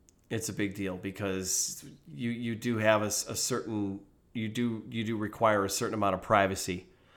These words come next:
and it just doesn't sound like the Packers or, or somebody honored their side of things. But all of that said, everything that I've said right now, we sit here today, again, Cinco de Mayo, right? Cheers. Salud. Aaron Rodgers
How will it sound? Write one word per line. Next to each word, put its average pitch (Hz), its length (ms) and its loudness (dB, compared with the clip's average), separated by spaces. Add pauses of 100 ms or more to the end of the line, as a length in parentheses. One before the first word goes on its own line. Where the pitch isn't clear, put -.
(320)
and 98 320 4
it 92 100 -2
just 101 200 -4
doesn't 101 220 -2
sound 101 360 2
like 95 220 0 (320)
the 98 80 -4
Packers 92 680 -2
or, 90 60 -4
or 113 200 2
somebody 98 580 8 (420)
honored 107 500 8 (100)
their 101 240 2
side 95 280 4
of 85 120 -6
things. - 320 -12 (420)
But 127 180 6
all 160 280 12
of 214 60 10
that 160 180 6
said, 107 240 2
everything 208 360 6
that 175 100 8
I've 143 100 4
said 123 200 6
right 98 200 2
now, 98 180 4
we 104 120 2
sit 147 220 2
here 147 140 2
today, 92 440 -2 (100)
again, 98 320 2
Cinco 117 280 0
de 113 80 2
Mayo, 90 340 -2 (260)
right? 98 280 0 (200)
Cheers. 90 360 0
Salud. 101 420 2 (1400)
Aaron 151 280 8
Rodgers 104 640 6